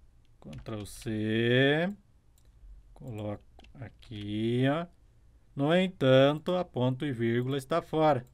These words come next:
Então, preciso de mais uma aspas duplas para colocar o ponto e vírgula dentro. E lembra do H D R?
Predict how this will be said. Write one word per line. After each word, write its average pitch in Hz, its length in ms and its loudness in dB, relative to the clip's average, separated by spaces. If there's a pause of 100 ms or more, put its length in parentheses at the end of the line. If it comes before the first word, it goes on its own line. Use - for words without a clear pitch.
(200)
Então, 135 140 -16
preciso 131 720 -6
de 123 100 -4
mais 113 500 -2 (1040)
uma 156 300 4
aspas 135 360 0
duplas 127 480 -4 (320)
para 123 260 2
colocar 131 640 0 (220)
o 156 220 -2
ponto 120 600 -4
e 135 120 -2
vírgula 117 840 -4 (480)
dentro. 123 480 0 (380)
E 120 80 -12
lembra 127 380 2
do 117 100 0
H 110 240 2
D 110 160 -2
R? 135 380 2